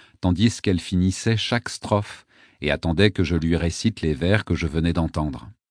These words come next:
Je le faisais avec une certaine impatience, car j'aurais préféré aller m'asseoir sous la lanterne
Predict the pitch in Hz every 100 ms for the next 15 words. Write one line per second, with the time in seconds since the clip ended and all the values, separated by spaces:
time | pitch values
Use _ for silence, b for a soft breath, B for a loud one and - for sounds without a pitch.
0 | _ _ _ _ _ _ _ _ _ _
1 | _ _ _ _ 80 95 107 107 131 120
2 | 147 113 107 - 101 113 101 110 101 104
3 | 92 - 95 85 - - - 85 78 76
4 | 82 - 76 80 71 87 95 76 71 76
5 | - 92 87 - 85 71 71 71 98 104
6 | 110